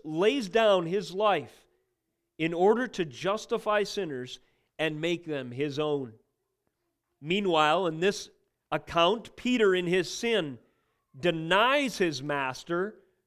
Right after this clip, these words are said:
trying to spare his own life. This is the wickedness of sin contrasted against the sacrificial power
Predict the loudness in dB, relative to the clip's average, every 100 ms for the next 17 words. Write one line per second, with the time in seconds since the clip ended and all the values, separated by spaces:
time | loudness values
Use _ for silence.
0 | _ _ -16 -6 -2 0 0 -4 -2 -2
1 | -2 -10 -2 0 0 -2 -8 -12 _ _
2 | _ -8 -6 -2 -4 -4 -8 -12 -20 _
3 | _ _ _ _ _ _ _ _ _ _
4 | -18 -12 -6 -4 -4 -2 -2 -2 -6 -6
5 | -10 -6 -6 -6 -6 -4 -2 -4 -4 -4
6 | -4 -6 -8 -10 -14 -6 -2 0 0 -2
7 | -8 -4 0 0 0 -6 -4 -4 -4 -6
8 | -6 -2 2 2 0